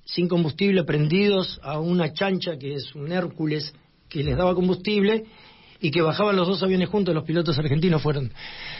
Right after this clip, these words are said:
lo más grande que hubo. Yo los vi, yo los viví.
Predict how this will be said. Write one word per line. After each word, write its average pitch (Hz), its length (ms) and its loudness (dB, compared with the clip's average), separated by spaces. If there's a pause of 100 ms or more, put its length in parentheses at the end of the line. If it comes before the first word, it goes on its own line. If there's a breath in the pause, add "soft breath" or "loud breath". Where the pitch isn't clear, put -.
(360 loud breath)
lo 143 100 4
más 165 160 2
grande 156 320 2
que 143 100 2
hubo. 123 300 0 (800 loud breath)
Yo - 220 0
los 143 160 2
vi, 110 180 -4 (240)
yo 151 160 -4
los 131 140 0
viví. 113 300 0